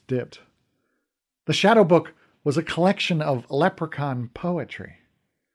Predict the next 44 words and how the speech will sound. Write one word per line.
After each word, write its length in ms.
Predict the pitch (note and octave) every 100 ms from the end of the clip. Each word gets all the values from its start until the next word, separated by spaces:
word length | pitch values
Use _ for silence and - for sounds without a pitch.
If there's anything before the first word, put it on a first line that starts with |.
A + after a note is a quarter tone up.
| _
I 60 | B2
had 120 | B2+
to 40 | G#2+
stick 340 | - - A#2+
that 260 | A2+ G#2 F#2+
back 260 | A2 A2
into 140 | A2 G2
the 80 | F2+
pile. 420 | - A2+ A2 G2
There 140 | G#2+
was 160 | A2 A2
no 220 | C3+ C#3+
way 140 | C3+
I 80 | A#2
was 120 | A2+
gonna 180 | - A#2+
sift 320 | G#2+ - D3+
through 220 | - A#2+ G#2
poetry 600 | - D#3 D#3 D#3 A#2 G#2
at 120 | G2+
this 180 | C3+ G2+
hour 340 | F#2 G2 G2
of 80 | G2
the 60 |
morning. 460 | G2+ G2 G2+ G2 G#2+ _ _ _ _ _ _ _ _ -
The 80 |
next 180 | B3+ F#3+
piece 260 | - G3 -
caught 220 | D#3+ D#3+
my 120 | C#3
eye 200 | C3+ C3+
'cause 200 | C3 C3
it 80 | C3
was 160 | A#2+ A2
short, 440 | - - F3+ B2+
and 80 | C#3
it 80 | F#3
had 240 | A3 G3
two 160 | - D4+
names 300 | C#4+ B3 F#3+
I 100 | F#3
recognized 680 | G#3 A#3 B3 F3 A#2+ G#2+
on 160 | G#2+ G2
it. 140 | F#2